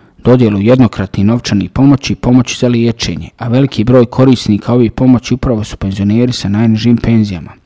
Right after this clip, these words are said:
Sa ukupno šezdeset hiljada maraka u ovoj godini iz udruženja su poručili da će značajno povećati broj penzionera koji će ove godine dobiti iznos od pedeset maraka za nabavku lijekova.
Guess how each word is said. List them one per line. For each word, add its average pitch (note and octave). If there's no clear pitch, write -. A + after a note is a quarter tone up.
Sa -
ukupno C#3+
šezdeset A#2
hiljada A2+
maraka A2
u G#2+
ovoj A#2
godini A2+
iz G2+
udruženja A2+
su -
poručili A2+
da G#2
će G2+
značajno A#2
povećati A2
broj -
penzionera G#2+
koji G#2
će -
ove A#2+
godine A2+
dobiti A2
iznos A#2+
od -
pedeset G2+
maraka G#2
za G2+
nabavku F#2
lijekova. A#2